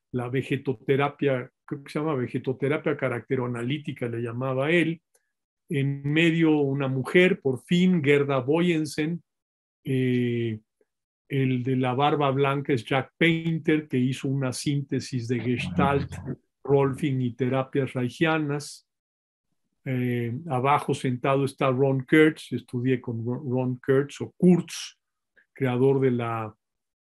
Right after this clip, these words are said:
del método Hakomi. Abajo a la derecha, Luciano Rispoli, eh, de Nápoles, que desarrolló la psicoterapia funcional, bastante conocida en Europa.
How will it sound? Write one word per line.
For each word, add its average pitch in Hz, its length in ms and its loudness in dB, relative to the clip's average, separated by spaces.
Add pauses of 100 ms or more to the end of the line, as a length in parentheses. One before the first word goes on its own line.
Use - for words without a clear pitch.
(460)
del 127 340 0
método 131 480 0
Hakomi. 165 640 0 (840)
Abajo 147 440 0
a 143 40 4
la 135 180 2
derecha, 143 520 2
Luciano 139 540 0
Rispoli, 151 880 -2
eh, 123 300 -2
de 117 180 -4
Nápoles, 143 840 -2 (460)
que 127 220 0
desarrolló 127 600 0
la 143 100 2
psicoterapia 131 720 -6
funcional, 151 800 -2
bastante 131 640 -6
conocida 127 540 -4
en 131 100 -2
Europa. 156 600 -2